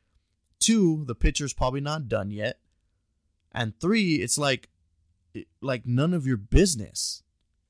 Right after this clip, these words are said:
Like, I, maybe, I don't know. As a fan, I don't care.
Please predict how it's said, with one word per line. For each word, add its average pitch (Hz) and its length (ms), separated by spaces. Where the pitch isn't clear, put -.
Like, 127 200
I, 165 140
maybe, 180 480
I - 80
don't 185 100
know. 113 160
As 170 180
a 196 40
fan, 214 320
I 156 140
don't 147 340
care. - 360